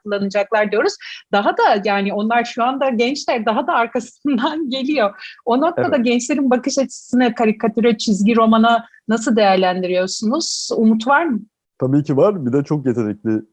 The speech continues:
Speaker 2: e, genç çizerler var zaten. E, okuyucular da gitgide daha donanımlı olduğu için, çünkü şöyle düşünün, aslında bu bir görsel tüketim ve her
Speaker 1: Hı hı.
Speaker 2: şey mükemmel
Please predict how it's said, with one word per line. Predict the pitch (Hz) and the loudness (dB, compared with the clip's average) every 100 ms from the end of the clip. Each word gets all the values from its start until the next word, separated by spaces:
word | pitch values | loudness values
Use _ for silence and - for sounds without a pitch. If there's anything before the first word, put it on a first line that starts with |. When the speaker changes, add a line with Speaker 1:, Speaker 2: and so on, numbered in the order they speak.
| _ _ - - | _ _ -20 -8
Speaker 2:
e, | 104 101 92 | -4 -2 -4
genç | 107 104 | -6 -8
çizerler | 98 98 90 90 | -8 -6 -6 -8
var | 90 87 | -8 -8
zaten. | 82 90 85 196 214 _ _ _ _ 110 | -8 -10 -4 -4 -4 _ _ _ _ -4
E, | 110 | -2
okuyucular | 110 117 - 120 120 135 151 143 123 | -2 -6 -4 -2 0 0 2 2 2
da | 117 117 - _ _ _ - 95 - 104 | 0 0 -4 _ _ _ -18 -16 -14 -12
gitgide | 135 - 117 110 | -12 -8 -2 -2
daha | 101 110 151 147 _ _ _ - | -2 -2 -2 -2 _ _ _ -4
donanımlı | 123 117 110 101 | -2 -2 -4 -4
olduğu | 98 101 120 254 | -4 -4 -2 -4
için, | 202 107 95 | -6 -10 -12
çünkü | 113 104 135 - _ _ _ | -12 -6 -6 -8 _ _ _
şöyle | 165 165 135 | 0 2 0
düşünün, | 101 98 165 240 _ _ - | -4 -10 -10 -10 _ _ -4
aslında | 123 - 160 | -4 -2 -2
bu | 175 | -2
bir | 202 | -2
görsel | 160 143 135 180 165 | 0 0 0 -2 -2
tüketim | - 131 98 82 _ _ _ _ _ _ _ 107 | -6 -8 -8 -16 _ _ _ _ _ _ _ -8
ve | |
her | 107 151 | -4 0
Speaker 1:
Hı | 180 | 2
hı. | |
Speaker 2:
şey | 190 | 0
mükemmel | 160 135 143 139 139 123 | 0 -2 -4 -2 -2 -2